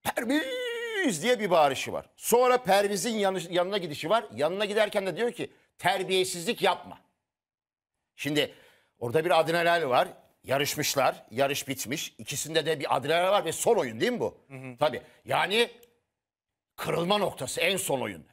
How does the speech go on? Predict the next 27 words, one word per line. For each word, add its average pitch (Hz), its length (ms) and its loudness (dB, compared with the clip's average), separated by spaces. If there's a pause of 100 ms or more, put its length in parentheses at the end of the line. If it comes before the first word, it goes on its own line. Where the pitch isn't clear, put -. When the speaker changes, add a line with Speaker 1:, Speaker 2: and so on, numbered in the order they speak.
Speaker 1:
Hepsi 160 400 -4
adrenali 139 520 0
tavan 143 280 0
yapmış 131 600 -6 (100)
ve 143 140 0
ikisi 147 380 -8
de 185 220 0 (560)
birbirlerine 143 720 -2
yaklaşıyorlar. 131 640 -2
Yaklaşırken 147 720 -2 (840)
"Terbiyesizlik 208 880 0
yapma." 214 340 0
diye 165 200 0
bir 175 120 4
adamın 165 240 0
üzerine 147 320 -2
gidiyorsun 117 560 -4 (540)
ve 226 360 2 (440)
geliyorsun 220 560 0
sonra 240 400 2
da 190 120 2
diyorsun 214 400 0
ki, 127 240 -4 (600)
"Ben 240 300 2
medeni 247 480 2
bir 233 80 0
insanım, 208 540 0